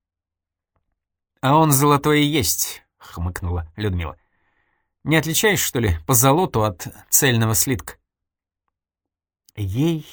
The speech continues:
Надины восторги явно льстили. «Я ее пока поставлю на окно», неожиданно сменила тему Митрофанова. «Чего на коленях держать?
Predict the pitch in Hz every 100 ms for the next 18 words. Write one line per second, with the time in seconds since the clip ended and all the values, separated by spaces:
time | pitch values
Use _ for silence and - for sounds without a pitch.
0 | - - 101 120 107 98 95 85 82 -
1 | 170 147 143 117 98 110 104 107 98 -
2 | - 87 - _ _ _ _ _ _ _
3 | _ _ _ _ _ _ _ _ _ -
4 | 143 151 151 143 147 147 - _ - 139
5 | - 233 214 131 117 - 92 82 - _
6 | _ _ 123 104 101 104 101 92 - -
7 | - 117 120 135 113 - 135 127 95 117
8 | 101 107 98 87 76 - _ _ _ _
9 | - 226 165 156 131 87 104 101 85 -